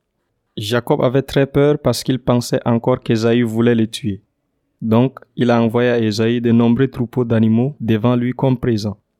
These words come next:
Les serviteurs qui amenaient les animaux ont dit à Ésaü, « Ton serviteur Jacob te donne ces animaux. Il arrivera bientôt. » Mais Ésaü ne voulait plus faire de mal à Jacob. Au lieu de cela, il était très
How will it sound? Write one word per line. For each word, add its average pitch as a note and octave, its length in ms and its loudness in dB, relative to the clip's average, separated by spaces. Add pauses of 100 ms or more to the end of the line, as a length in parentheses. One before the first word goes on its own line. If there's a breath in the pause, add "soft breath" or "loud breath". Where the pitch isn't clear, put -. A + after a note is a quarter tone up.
(260)
Les A2+ 80 -4
serviteurs A#2+ 720 0
qui - 200 -8
amenaient B2 380 2
les A2+ 240 -2
animaux A#2 400 0
ont B2 140 -2
dit A#2+ 160 -2
à A#2+ 80 0
Ésaü, « G#2+ 420 -4 (380)
Ton A#2 120 0
serviteur A#2 520 -2
Jacob A#2+ 440 -2
te - 80 -2
donne B2 280 0
ces A2+ 260 -4
animaux. G2+ 340 -2 (360)
Il A#2+ 160 -2
arrivera A2+ 480 2
bientôt. » A2 420 0 (920)
Mais A#2 220 2
Ésaü C3+ 520 0
ne C3+ 100 0
voulait C3 280 0
plus D3+ 280 -2
faire C#3+ 300 -2
de B2 100 -2
mal B2 420 0
à A2+ 100 -2
Jacob. A2 480 -4 (220)
Au A#2 100 -2
lieu A#2 200 2
de A#2 80 2
cela, A#2+ 500 -4 (460)
il A#2+ 120 -2
était A#2+ 220 -2
très C#3 240 -2